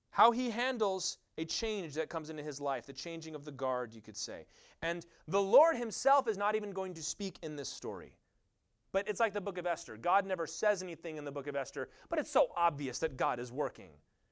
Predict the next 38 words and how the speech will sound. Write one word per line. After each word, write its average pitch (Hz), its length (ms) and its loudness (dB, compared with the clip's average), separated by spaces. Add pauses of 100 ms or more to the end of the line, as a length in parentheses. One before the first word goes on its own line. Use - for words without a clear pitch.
(100)
and 151 80 -6
that 151 120 -4
God 156 240 2
is 135 140 -6
there. 104 380 -4 (320)
And - 120 -4
sometimes 247 480 2
that's 208 160 0
what 208 140 0
life 180 240 4
is 180 120 -6
like. 208 360 0 (380)
You 160 80 -4
feel 214 120 4
like 214 160 6
God 262 200 10
hasn't 233 340 4
said 254 300 6
anything, 185 420 -2
but 185 80 0
then 214 120 0
you 208 120 2
look 175 200 0
back 202 340 4
and 160 120 -4
you're 160 80 -4
like, 156 180 0
"How 339 200 -6
could 330 140 -2
I 220 140 -2 (280)
think 220 200 -6
that 208 180 -6
God 202 200 6
wasn't 180 360 -4
there? 175 240 2
He 220 120 -6
was 185 220 -4
doing 190 380 -6